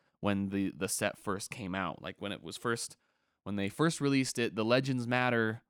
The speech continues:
was, uh, was really more of, like, a drawback than it was, um, a, a, a compliment to anything. And now that we have Commander and how th-, that, that, uh, format is so popular, um, Legends really do matter a lot more than,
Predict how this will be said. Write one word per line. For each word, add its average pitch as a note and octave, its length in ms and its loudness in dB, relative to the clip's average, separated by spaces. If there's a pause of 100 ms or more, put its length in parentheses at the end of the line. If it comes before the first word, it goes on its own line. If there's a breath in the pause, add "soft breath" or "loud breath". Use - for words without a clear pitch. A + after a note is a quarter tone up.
(100)
was, A2 240 4 (140)
uh, G#2 300 4
was A2+ 280 -4
really D#3+ 240 8
more C3+ 260 6
of, A2+ 100 2
like, G2 160 0
a F#2 60 -2
drawback G#2 760 4
than G2+ 140 -2
it E2 100 -2
was, G2 540 4 (520 soft breath)
um, F2 480 0 (260)
a, F2+ 480 2 (220)
a, E2+ 180 2
a - 60 0
compliment G2 640 0
to F#2 80 -4
anything. F2+ 440 -2
And F2+ 120 0
now A2 160 4
that G#2+ 80 2
we G#2 100 2
have F#2+ 180 0
Commander A#2 600 2
and G#2 140 0
how G2+ 160 -2
th-, E2+ 260 -4
that, F2+ 160 0 (120)
that, G#2 200 2 (260)
uh, F#2 280 2
format B2 520 2
is F#2+ 140 -2
so F#2 300 2
popular, G#2+ 720 4 (420 soft breath)
um, F#2 380 0
Legends A2+ 420 2
really A#2 240 6
do A#2+ 180 6
matter A#2+ 340 2
a F2 60 0
lot G2 260 0
more G2+ 280 0
than, F#2+ 280 -2